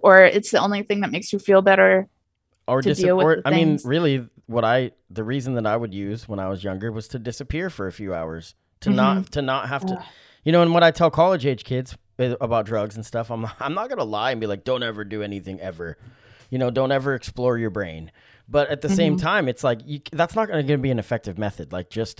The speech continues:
Speaker 2: just say no. It's not gonna work to tell people that. But what I say is, like, if you're trying to escape that, maybe, uh, you know, everything out there, maybe just explore a little bit. But if you're trying to escape this, what's inside your brain,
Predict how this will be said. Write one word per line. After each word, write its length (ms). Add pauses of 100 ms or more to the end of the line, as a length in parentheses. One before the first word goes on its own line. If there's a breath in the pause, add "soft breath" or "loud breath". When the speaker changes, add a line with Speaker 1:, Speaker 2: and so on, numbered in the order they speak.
(120)
Speaker 2:
just 200
say 140
no. 160
It's 120
not 120
gonna 120
work 280 (120)
to 60
tell 200
people 260
that. 240 (500 soft breath)
But 80
what 120
I 80
say 240
is, 120
like, 160
if 140
you're 80
trying 220
to 80
escape 380
that, 380
maybe, 460 (160)
uh, 160
you 80
know, 160
everything 380
out 160
there, 420 (240)
maybe 400
just 280 (120)
explore 360
a 40
little 160
bit. 180
But 120
if 100
you're 60
trying 240
to 80
escape 340
this, 400
what's 160
inside 320
your 120
brain, 440